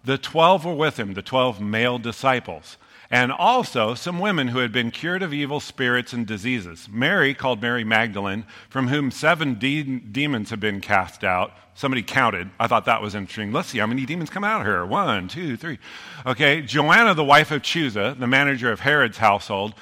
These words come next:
Susanna, and many others. These women were helping to support them out of the, <clears throat> out of their own means, okay? Now, this is interesting. So what's happening here is Jesus was traveling around on a preaching tour.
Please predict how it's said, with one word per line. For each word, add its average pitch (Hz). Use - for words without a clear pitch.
Susanna, 180
and 127
many 165
others. 123
These 143
women 160
were 120
helping 139
to 135
support 156
them 110
out 156
of 139
the, 160
<clears throat> -
out 156
of 139
their 127
own 143
means, 113
okay? 143
Now, 156
this 185
is 151
interesting. 139
So 151
what's 143
happening 170
here 123
is 107
Jesus 165
was 139
traveling 156
around 131
on 123
a 120
preaching 131
tour. 104